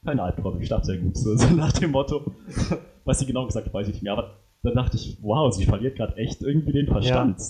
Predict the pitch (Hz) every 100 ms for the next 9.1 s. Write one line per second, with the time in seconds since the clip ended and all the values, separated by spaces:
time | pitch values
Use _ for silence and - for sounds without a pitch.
0 | - 113 - - - - _ 139 190 -
1 | 165 151 156 160 143 113 151 143 127 -
2 | 120 185 160 151 156 135 - 160 131 143
3 | 113 - 95 87 - _ - 95 127 -
4 | 160 175 147 160 190 185 151 185 - -
5 | - _ _ 104 - _ - 160 185 151
6 | - 147 139 131 - 147 135 - 110 160
7 | 180 - - 127 123 120 120 110 160 180
8 | 113 107 - 190 - 117 - 98 120 -
9 | 117